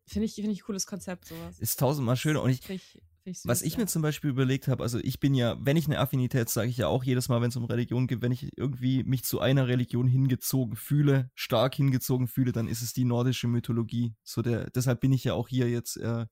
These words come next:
Speaker 2: einer der Gründe, warum ich im Außertrua Vierlage
Speaker 1: Mhm.
Speaker 2: bin. Also quasi in der alten nordischen Abwandlung oder der modernen Abwandlung des no-, alten nordischen Glaubens. Einfach weil ich, weil ich die, die, die Mythologie so dermaßen schön find.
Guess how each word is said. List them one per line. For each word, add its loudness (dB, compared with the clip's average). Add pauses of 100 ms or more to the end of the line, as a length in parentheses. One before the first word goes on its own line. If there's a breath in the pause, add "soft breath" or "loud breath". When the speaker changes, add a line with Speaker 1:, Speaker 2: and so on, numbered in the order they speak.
(540)
Speaker 2:
einer 4
der 2
Gründe, 2 (260)
warum 2
ich 0
im 0
Außertrua 2
Vierlage 0
Speaker 1:
Mhm. -6
Speaker 2:
bin. 0 (420 soft breath)
Also -2
quasi 2
in 2
der 2
alten 0
nordischen 0
Abwandlung 2 (160)
oder 0
der 0
modernen 2
Abwandlung 0
des -8
no-, -4
alten -2
nordischen -2
Glaubens. 0 (580 soft breath)
Einfach 2
weil 4
ich, -2
weil 4
ich -2
die, -8
die, -4
die -2
Mythologie 4
so 2
dermaßen -2
schön 0
find. -6